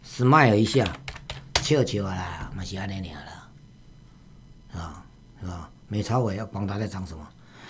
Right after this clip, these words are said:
美一直跌哦，哦，这就是我怎么看盘，看，看盘的重点了，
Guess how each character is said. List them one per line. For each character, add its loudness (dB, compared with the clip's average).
美 12
一 12
直 12
跌 12
哦， 10
哦， 2
这 8
就 12
是 12
我 12
怎 10
么 6
看 8
盘， 4
看， 2
看 6
盘 4
的 4
重 2
点 -2
了， -8